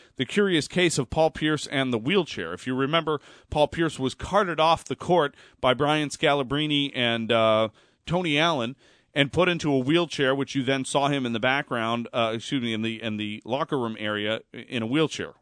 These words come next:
And for most Celtics fans, that was probably one of the worst moments we've ever had. It turns out, uh, that there is a theory that Paul Pierce suffered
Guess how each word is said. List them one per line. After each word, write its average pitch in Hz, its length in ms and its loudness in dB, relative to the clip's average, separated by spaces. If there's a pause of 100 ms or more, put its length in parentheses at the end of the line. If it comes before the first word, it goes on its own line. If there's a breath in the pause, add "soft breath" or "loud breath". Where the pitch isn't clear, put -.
And 104 400 -6 (560)
for - 120 -8
most 151 280 0
Celtics 113 320 -4
fans, 123 340 -6
that 120 180 2
was 120 160 -6 (140)
probably 127 420 -4
one 117 200 -2
of 104 80 -8
the 107 60 -6
worst 113 300 -4
moments 120 400 -6
we've 110 160 -6
ever 98 200 -4
had. 139 340 0 (1200 soft breath)
It 170 100 -2
turns 311 360 2
out, 156 460 4 (100)
uh, 143 300 4
that 156 240 4 (120)
there 170 220 4
is 170 140 0
a 156 100 0
theory 151 720 -4
that 156 560 0 (360)
Paul 240 180 4
Pierce 202 340 2
suffered 165 460 0